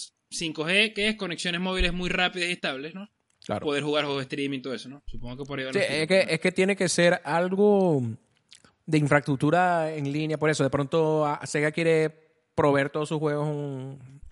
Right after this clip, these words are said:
Speaker 1: Quieren
Speaker 2: en un
Speaker 1: hacer un
Speaker 2: app loco
Speaker 1: Sega
Speaker 2: ahí, no
Speaker 1: Cloud
Speaker 2: sé.
Speaker 1: ahí, como un, que pagues un sub y tienes todo el catálogo, porque Sega es una compañía con I Ps pa' tirar pa'l techo, o sea, podría hacer tranquilamente
Speaker 2: Sí.
Speaker 1: un sub ahí. Ahorita todo es Disney Plus, H B O Max, no sé qué. Me imagino que las compañías de juegos están pensando en algo así también, con la, sobre todo los publishers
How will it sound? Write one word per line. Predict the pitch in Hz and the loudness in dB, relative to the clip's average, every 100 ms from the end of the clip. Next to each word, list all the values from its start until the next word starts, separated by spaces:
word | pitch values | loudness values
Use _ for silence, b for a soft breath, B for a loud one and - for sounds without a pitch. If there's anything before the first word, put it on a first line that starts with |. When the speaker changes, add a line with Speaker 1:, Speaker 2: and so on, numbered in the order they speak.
| - | -4
Speaker 1:
Quieren | 143 151 | -2 0
Speaker 2:
en | |
un | 131 | 2
Speaker 1:
hacer | 131 | 0
un | |
Speaker 2:
app | 147 | 2
loco | 135 | 2
Speaker 1:
Sega | 135 151 | 2 2
Speaker 2:
ahí, | 135 | 0
no | 160 | 0
Speaker 1:
Cloud | 156 147 | 0 0
Speaker 2:
sé. | 139 | -2
Speaker 1:
ahí, | 139 131 | -4 -4
como | 127 127 | -6 -8
un, | 127 127 | -8 -12
que | 131 120 | -8 -6
pagues | 131 123 | -4 -4
un | 139 | -4
sub | 135 - 143 | -4 -2 -2
y | |
tienes | 139 135 | 0 -2
todo | 135 139 | -2 -2
el | 135 | -2
catálogo, | 135 135 135 131 | -2 0 0 -2
porque | 127 | -6
Sega | 123 139 151 | -6 -4 -2
es | |
una | 185 | 0
compañía | 196 190 196 202 | 0 -2 0 -2
con | 196 175 | -2 -6
I | 160 | -6
Ps | - 180 185 - _ | -4 -4 -4 -10 _
pa' | 175 | -8
tirar | 160 160 160 | -4 -4 -2
pa'l | 170 | -4
techo, | 165 147 | -4 -6
o | 131 | -6
sea, | 143 | -10
podría | 135 156 170 | -6 -4 -2
hacer | 170 170 | -4 -6
tranquilamente | 175 170 180 175 165 | -6 -6 -6 -6 -10
Speaker 2:
Sí. | |
Speaker 1:
un | 165 | -10
sub | - - 165 - | -8 -6 -8 -6
ahí. | 170 185 - _ B B - | -6 -6 -8 _ B B -6
Ahorita | 151 170 202 | -2 0 2
todo | 220 | 2
es | 214 | 2
Disney | 180 170 160 | 0 -4 -6
Plus, | - 143 143 - | -6 -8 -8 -12
H | 151 131 | -10 -10
B | 139 | -8
O | 135 | -6
Max, | 139 135 131 | -6 -6 -10
no | |
sé | 131 | -10
qué. | 151 127 | -8 -6
Me | 143 | -6
imagino | 135 135 | -4 -4
que | 147 | -2
las | 170 | -2
compañías | 180 170 170 | -2 -2 -2
de | 175 | 0
juegos | 180 | -4
están | 180 175 | -2 -4
pensando | 170 160 180 170 | -4 -4 -4 -4
en | 190 | -4
algo | 180 | -4
así | 156 180 | -4 -6
también, | 156 156 160 | -8 -8 -8
con | 160 151 | -10 -10
la, | 147 | -10
sobre | 147 165 143 | -8 -6 -6
todo | 151 160 | -4 -4
los | 180 | -6
publishers | - 185 185 190 180 - | -6 -6 -4 -8 -10 -14